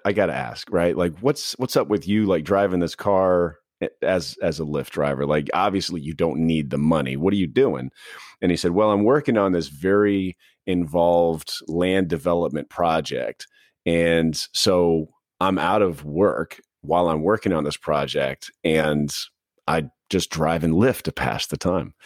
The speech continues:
And I asked him, "What book would you recommend I read?" And this guy, okay, he has been involved in some major, major,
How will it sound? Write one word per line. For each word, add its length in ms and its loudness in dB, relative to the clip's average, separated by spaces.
And 520 2
I 120 0
asked 380 0
him, 200 -2
"What 240 0
book 180 0
would 120 -2
you 80 -2
recommend 440 2
I 80 0
read?" 560 0
And 180 0
this 200 2
guy, 600 -2
okay, 520 0
he 280 0
has 240 0
been 240 0
involved 480 0
in 80 -4
some 440 -4
major, 580 2
major, 760 -2